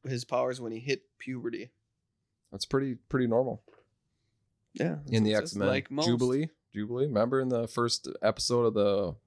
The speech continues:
Speaker 2: animated
Speaker 1: She
Speaker 2: series?
Speaker 1: had her period and then she was Jubilee.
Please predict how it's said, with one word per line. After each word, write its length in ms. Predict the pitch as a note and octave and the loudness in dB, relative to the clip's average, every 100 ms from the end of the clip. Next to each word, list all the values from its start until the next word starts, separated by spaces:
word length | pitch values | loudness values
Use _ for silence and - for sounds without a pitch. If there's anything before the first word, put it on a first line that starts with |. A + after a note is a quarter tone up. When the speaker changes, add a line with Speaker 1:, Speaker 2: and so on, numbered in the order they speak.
| F#2+ | -2
Speaker 2:
animated 340 | G2+ A2+ A#2 | 2 2 2
Speaker 1:
She 80 | - | 0
Speaker 2:
series? 180 | C3+ B2+ | 0 0
Speaker 1:
had 80 | C3 | -2
her 80 | B2+ | -4
period 520 | - C3+ C#3+ D#3 D3 | -6 -2 0 0 -2
and 200 | C3 B2+ | -4 -6
then 140 | B2+ B2+ | -6 -8
she 180 | - C#3 | -6 -6
was 80 | C3+ C3+ | -4 0
Jubilee. 400 | F3 D3+ C3+ | 2 2 0